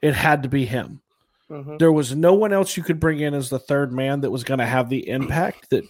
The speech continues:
Speaker 1: Hogan had turning heel for the first time ever.
Speaker 2: Ever.
Speaker 1: I mean, ever. Eat your vitamins, go
Speaker 2: Say
Speaker 1: to
Speaker 2: your
Speaker 1: school.
Speaker 2: prayers.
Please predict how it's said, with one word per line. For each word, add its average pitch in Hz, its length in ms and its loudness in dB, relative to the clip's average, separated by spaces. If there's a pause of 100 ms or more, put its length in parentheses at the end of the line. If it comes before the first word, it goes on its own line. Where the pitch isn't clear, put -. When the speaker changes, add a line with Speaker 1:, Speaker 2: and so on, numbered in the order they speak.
Speaker 1:
Hogan 143 480 2
had 117 400 -2 (220)
turning 123 360 2
heel 135 300 4
for - 160 -2
the 120 60 0
first - 320 2
time 151 380 2 (760)
ever. 165 400 0 (360)
Speaker 2:
Ever. 123 320 -4 (480)
Speaker 1:
I 143 80 2
mean, 139 120 2 (180)
ever. 143 380 2 (580)
Eat 196 140 0
your 208 120 4
vitamins, 170 760 4 (340)
go 175 80 4
Speaker 2:
Say 175 60 8
Speaker 1:
to 170 60 4
Speaker 2:
your 165 60 4
Speaker 1:
school. 151 140 2
Speaker 2:
prayers. 135 400 4